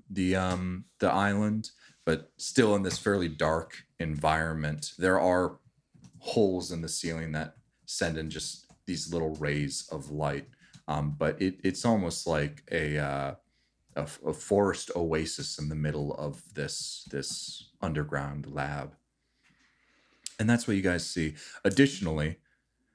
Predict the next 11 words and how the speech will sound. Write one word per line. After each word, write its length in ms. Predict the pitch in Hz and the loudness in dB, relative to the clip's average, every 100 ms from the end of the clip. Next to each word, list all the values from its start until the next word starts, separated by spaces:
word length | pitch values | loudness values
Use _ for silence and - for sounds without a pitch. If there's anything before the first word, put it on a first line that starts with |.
| - | -4
you 120 | 92 | -2
see 420 | - - 90 85 | 0 0 2 2
just 460 | 80 92 82 - - _ _ _ - | -2 -6 -6 -8 -14 _ _ _ 0
these 240 | 104 95 | 0 0
same 640 | - - - 127 127 117 98 | -6 -6 0 2 4 4 4
little 360 | 98 98 92 85 | 4 4 2 0
yellow 640 | 80 82 82 78 78 76 _ _ _ _ _ _ _ | 0 2 2 0 -2 -8 _ _ _ _ _ _ _
specks 960 | - - - - - - - - - - | -8 -6 -6 -6 -8 -4 -2 -2 -6 -10
just 240 | - - - | -8 -10 -10
floating 540 | - 92 82 82 80 | -6 0 2 0 -4
around 680 | 78 73 73 73 69 67 | -2 -2 0 -2 -6 -12